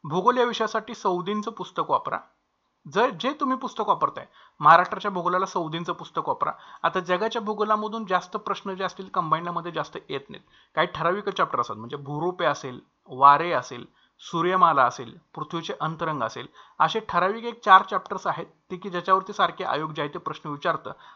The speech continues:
तर ते तुम्हाला कुठे जर सापडले तर त्याची फक्त एक झेरॉक्स एवढी तुम्ही करून घेऊन सौदींच्याच पुस्तकातली ते तुम्ही तेवढं फक्त को-, रीड करू शकता, ठीक आहे. मात्र जास्तीत जास्त वेळ तुमचा कुठे गेला पाहिजे, महाराष्ट्राच्या भूगोलावरती गेला पाहिजे.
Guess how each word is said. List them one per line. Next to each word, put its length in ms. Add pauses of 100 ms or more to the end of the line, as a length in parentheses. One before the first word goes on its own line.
(140)
तर 80
ते 140
तुम्हाला 320
कुठे 260
जर 140
सापडले 520
तर 160
त्याची 280
फक्त 160
एक 180
झेरॉक्स 380
एवढी 160
तुम्ही 300
करून 220
घेऊन 200 (400)
सौदींच्याच 400
पुस्तकातली 540
ते 300
तुम्ही 240
तेवढं 240
फक्त 220 (100)
को-, 160
रीड 180
करू 260
शकता, 320 (240)
ठीक 160
आहे. 80 (300)
मात्र 220
जास्तीत 300
जास्त 200
वेळ 180
तुमचा 180
कुठे 200
गेला 160
पाहिजे, 220 (180)
महाराष्ट्राच्या 640
भूगोलावरती 600
गेला 300
पाहिजे. 320